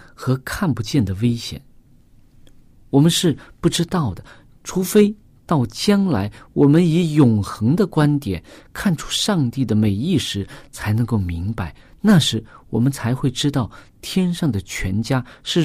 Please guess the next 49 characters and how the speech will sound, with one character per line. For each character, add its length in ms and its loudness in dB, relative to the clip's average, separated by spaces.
如 280 4
何 220 0
关 380 0
怀 320 -6
我 240 2
们 160 0
这 200 0
地 300 -4
方 220 -6
的 100 -10
家 300 -10
庭， 240 -18
并 160 4
知 200 2
道 220 2
从 240 0
上 420 0
帝 160 -4
宝 300 -2
座 160 -4
那 160 0
里 140 -4
来 180 -6
的 100 -6
使 280 -6
者 200 -4
如 320 4
何 220 0
天 340 -2
天 340 -4
跟 220 4
着 140 -2
我 180 -4
们 80 -6
的 100 -4
脚 360 -6
步， 180 -4
保 200 -6
护 220 -2
我 140 -6
们。 180 -12
这 140 2
是， 120 -4
这 140 2
一 80 4
段 240 0
呢， 140 -8
是 200 -4
在 280 -2